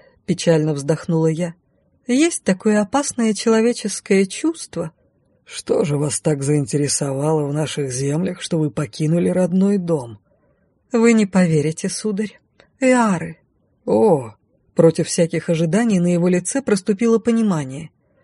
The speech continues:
«Эары всегда были для нас загадкой, так что мне понятен ваш интерес. Другое дело, что большинство людей предпочитает удовлетворять свой интерес дома, из книг или со слов заезжих купцов».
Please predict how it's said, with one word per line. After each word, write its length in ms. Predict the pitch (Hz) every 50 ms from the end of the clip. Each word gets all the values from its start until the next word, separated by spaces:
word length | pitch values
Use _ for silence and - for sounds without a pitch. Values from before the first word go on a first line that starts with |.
| _ _ -
«Эары 460 | - - 110 - 156 156 156 160 156
всегда 640 | - - - 180 165 147 147 135 151 143 143 147 143
были 320 | 143 143 147 147 143 143
для 240 | 139 143 143 147 147
нас 220 | 143 143 139 135 131
загадкой, 680 | 131 147 156 147 123 147 - - - - - - - -
так 160 | - 202 - -
что 180 | - - 170
мне 200 | 170 170 165 165
понятен 540 | - 170 160 160 175 185 - - - 143 143
ваш 220 | 135 127 - -
интерес. 540 | 143 127 - 151 139 127 110 - - - - _ _ _ _ _ _ _ -
Другое 460 | - 240 - 208 196 226 233 240 226
дело, 380 | 190 156 175 202 208 214 214 196
что 260 | - - - 170 156
большинство 720 | 147 147 156 147 - - 165 156 - - - 160 160 165 160
людей 360 | 156 156 147 147 151 160 165
предпочитает 800 | - - 165 - - 165 160 - - - - 160 165 - 185 165
удовлетворять 760 | 160 156 160 160 170 160 156 156 156 156 151 151 151 151 -
свой 240 | - - 160 160 165
интерес 420 | 165 - 180 175 190 190 185 175
дома, 480 | 185 208 247 226 - 160 135 113 110 - _ _ -
из 280 | 170 156 139 - - -
книг 580 | - - 143 139 143 165 208 220 202 - -
или 360 | 160 147 139 135 131 127 127
со 200 | 123 - - 156
слов 280 | - - 160 151 147 139
заезжих 560 | 131 147 147 147 151 143 127 143 131 - -
купцов». 600 | - 156 123 - - - - 165 170 185 - -